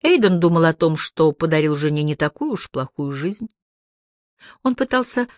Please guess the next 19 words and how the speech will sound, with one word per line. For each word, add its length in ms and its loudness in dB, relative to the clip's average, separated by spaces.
выполнять 680 0
данные 720 0
им 340 -2
когда-то 440 -4
обещания. 720 -4
Их 180 -4
дом 320 2
не 220 0
был 160 -2
роскошным, 680 -4
но 120 2
в 40 -6
нём 200 0
имелось 400 -2
отопление 760 -2
и 100 -2
различная 560 -4
бытовая 440 -6
техника. 580 -10